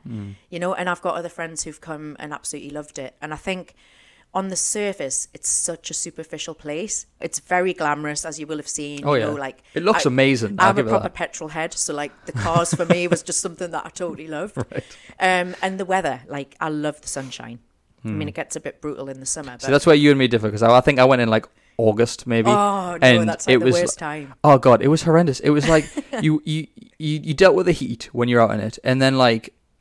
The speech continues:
Speaker 1: uh, every building's aircon, so it's, I was just like, "I just wanna sp-," like, I don't care. There's, like, a, I went into this, like, um, like, a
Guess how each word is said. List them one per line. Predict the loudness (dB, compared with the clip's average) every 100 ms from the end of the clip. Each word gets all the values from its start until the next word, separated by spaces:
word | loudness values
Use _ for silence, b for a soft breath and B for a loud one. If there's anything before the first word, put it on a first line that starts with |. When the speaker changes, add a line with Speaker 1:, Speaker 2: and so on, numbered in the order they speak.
| 4
Speaker 1:
uh, | 6
every | 6 6
building's | 6 4 4
aircon, | 2 2 2 -4 -4
so | -4
it's, | -4 -6 -12 -2
I | 4
was | 4 4
just | -2
like, | -2
"I |
just | -2 -2
wanna | -2 -4
sp-," | 0 2
like, | 4
I |
don't | 2 2
care. | 4 4
There's, | 4 0
like, | 0
a, | -2 -4
I | -2
went | 2 4 2 0
into | -4
this, | -4 -2
like, | -2 -2 -2
um, | -2 -2 -8 -12 _ _ -20 -20 _ -8
like, | -6
a | -4